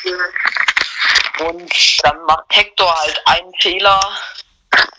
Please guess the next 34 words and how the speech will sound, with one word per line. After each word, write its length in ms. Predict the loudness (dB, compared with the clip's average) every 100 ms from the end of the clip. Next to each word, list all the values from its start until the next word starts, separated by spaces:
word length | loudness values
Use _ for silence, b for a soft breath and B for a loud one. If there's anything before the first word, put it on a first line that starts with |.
| -6 -6 0
Also 220 | -2 0
wenn 120 | 0
das 100 | 0 -2 -2
gut 200 | 0 2
ist, 240 | 0 0
dann 480 | 0 0 -10 -12 -16 _
gut 220 | -4 -4 0
geht, 220 | 0 2
dann 160 | -2 -4 -6 -2
schießen 440 | 0 2 0 -2 0
sie 180 | 2
vielleicht 400 | 2 2 2 2
das 160 | -2 2
eins 340 | 0 0 -2
null. 320 | 0 0 -2 -6 _ _ -2 0 2
Also 260 | 2 2 0 -2
geht 180 | -4
halt 240 | -2 -2 2
schief. 460 | 0 0 -8 -8 _ _ _ -10 -10 -10 -12 -12 _ _ _ _ _
Und 1080 | 2 2 2 0 -2 0 0 2 2 2 -2 _ -2 2
ja, 280 | 4 4 0
so 140 | -4
verlieren 440 | 0 0 0 -6
sie 80 | -2
es 80 | 0
dann 200 | 0 0
halt 220 | 0 0
eins 340 | 0 0 -2 0
null 420 | -2 -2 -4 -4
durch 220 | 0 0
ein 80 | 0
Tor 240 | 2 2 2
von 440 | 0 0 0 -8 -6
Abuni. 640 | -2 -2 -4 -6 -2 -4